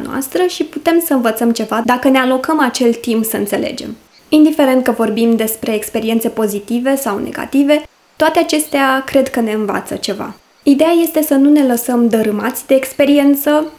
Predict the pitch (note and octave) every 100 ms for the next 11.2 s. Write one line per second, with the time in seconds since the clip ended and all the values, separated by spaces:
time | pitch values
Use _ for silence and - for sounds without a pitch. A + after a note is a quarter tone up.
0 | _ _ - B3 A#3+ A#3+ A#3 C4+ B3 A#3+
1 | A#3 A#3+ A#3 B3+ B3 A#3 A3+ A3 G3+ G#3
2 | F#3+ D4+ G4 _ _ - - D#4+ E4 D#4+
3 | D#4 C#4+ D#4+ D#4+ - D4+ D4 D4 C#4 C4+
4 | B3+ C4 B3 B3 A#3 A#3 A#3+ A#3+ - B3+
5 | A#3+ A#3 A3 G#3+ G#3 A3 F#4 - E4 E4
6 | E4+ E4 D#4+ D4 C4 B3+ B3 A3 G#3+ F#3+
7 | - - - - _ _ - - D4 E4+
8 | E4+ D#4 D#4+ D#4+ C#4+ C#4 A#3+ A#3 - A3
9 | A3 G#3 G#3 G#3 G#3 A3 A#3 A#3 A3+ A#3
10 | A#3 G#3 - A3+ - B3 C4 B3+ B3+ -
11 | A#3+ A#3